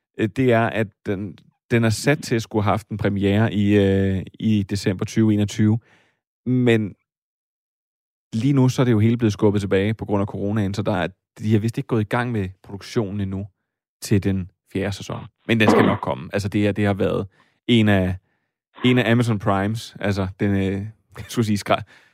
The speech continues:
skraldespandstjenesten, hvor at, øh, alle mulige mærkelige serier og film, de ender. Og nogle er gode, og nogle er skidte. Det er, det er her, hvor den har hjemsted, og de har altså,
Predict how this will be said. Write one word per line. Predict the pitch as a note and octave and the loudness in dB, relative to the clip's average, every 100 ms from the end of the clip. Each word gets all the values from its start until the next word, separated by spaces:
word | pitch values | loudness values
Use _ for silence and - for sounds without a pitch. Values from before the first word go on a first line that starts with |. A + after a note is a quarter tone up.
| _ | _
skraldespandstjenesten, | - A#2+ C3 D3 G#2+ G#2 - G2 F#2+ A2 | -2 2 2 2 -2 -4 -4 -4 -6 -4
hvor | G#2+ G#2 G2+ | 0 2 2
at, | F#2+ | 2
øh, | G2+ - | 0 2
alle | B2 C3 D3 A2+ | 4 4 4 0
mulige | A2+ A#2+ A2 | 0 2 2
mærkelige | G2+ G2 - G2+ | 2 0 0 -2
serier | - A#2+ G#2 | 2 2 2
og | G2+ | 0
film, | G2+ A#2 G#2 | 0 0 0
de | G#2 G#2+ | -2 0
ender. | G2 G#2 - _ - _ - | 0 -2 -8 _ -20 _ 0
Og | G#2 | 4
nogle | A2 D3 | 4 4
er | C#3 | 2
gode, | A2+ A#2 | 4 6
og | A#2+ | 6
nogle | G#2+ A#2 | 4 0
er | |
skidte. | G#2+ A2+ A2+ | 0 0 0
Det | A2 G#2+ G2 | 2 2 2
er, | F#2+ G2 - - _ - | 0 -4 -8 -16 _ 2
det | |
er | G#2+ | 4
her, | G#2+ | 4
hvor | G#2 | 2
den | G2 | 0
har | G2+ | 0
hjemsted, | G2+ G2+ G#2 F#2+ | 0 -2 -4 -6
og | G2+ | -2
de | G#2 | 0
har | |
altså, | F#2+ G2+ F2+ | 0 -2 -6